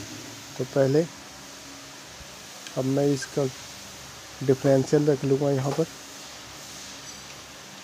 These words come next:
अभी neutral position पे है, आराम से घूम रहा है।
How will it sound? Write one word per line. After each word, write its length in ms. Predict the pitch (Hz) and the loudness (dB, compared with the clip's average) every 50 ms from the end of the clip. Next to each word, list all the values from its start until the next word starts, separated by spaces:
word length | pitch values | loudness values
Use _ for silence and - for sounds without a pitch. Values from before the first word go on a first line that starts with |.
| - - - - - - - - - - - - - - - - - - - - - - - - - - - - - - - - - - - - - - - - - - - - - - - - - - - - - - - - - - - - - | -16 -16 -16 -16 -14 -12 -10 -8 -6 -6 -4 -4 -6 -6 -8 -10 -12 -14 -14 -14 -16 -16 -16 -16 -16 -16 -16 -14 -16 -16 -14 -16 -16 -16 -16 -16 -16 -16 -16 -16 -16 -16 -16 -16 -16 -16 -16 -16 -16 -16 -16 -14 -14 -16 -16 -14 -16 -16 -14 -8 -2
अभी 120 | 131 139 | 0 4
neutral 340 | 135 131 127 127 127 - 143 135 | 4 6 6 6 6 4 4 4
position 460 | - 139 135 139 135 127 - 135 143 | 6 4 4 4 4 2 2 2 2
पे 80 | 135 143 | 2 2
है, 240 | 131 135 147 143 131 | 4 4 2 2 0
आराम 240 | 127 135 131 135 | 0 0 0 0
से 140 | 131 - 143 | 0 0 0
घूम 180 | 123 127 123 131 | 0 0 0 2
रहा 100 | 131 135 | 2 0
है। 80 | 143 | -2